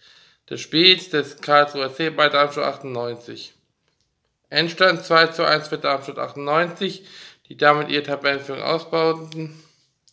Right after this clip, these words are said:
Der K S C holte trotz einer starken Auswärtsleistung keine Punkte und geht mit einer Niederlage aus einer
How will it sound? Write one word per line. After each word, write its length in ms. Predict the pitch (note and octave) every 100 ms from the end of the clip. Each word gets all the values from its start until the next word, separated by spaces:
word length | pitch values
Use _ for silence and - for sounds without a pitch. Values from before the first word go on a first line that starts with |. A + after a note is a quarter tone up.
| _ _ _ _ _ _ _ -
Der 120 | D3
K 240 | - D3+
S 220 | D3 D3+ -
C 140 | F#3
holte 300 | G3 E3+ D#3+
trotz 300 | D3 E3+ E3+
einer 340 | - D3+ D3+
starken 420 | D3 D#3+ D#3+ E3 D#3+
Auswärtsleistung 880 | D#3+ D#3+ D#3+ D#3+ D#3 D#3 E3 D#3 D3+ - _ _ _ _ _ _ _ _ _ _
keine 340 | - D3+ E3+ E3+
Punkte 520 | F#3 G#3 E3+ A#3+ G3 - _ _ _ _ _ _ _ _ _ _ _ _ _ _ _ _ _ _ _ _
und 480 | D#3 D#3 D3+ - - _ _ _ _ - -
geht 140 | E3
mit 100 | E3
einer 160 | C#3+ D3+
Niederlage 420 | F3 F3 E3 D#3+
aus 260 | D3+ D#3 D3
einer 460 | D3+ D3+ D3 C#3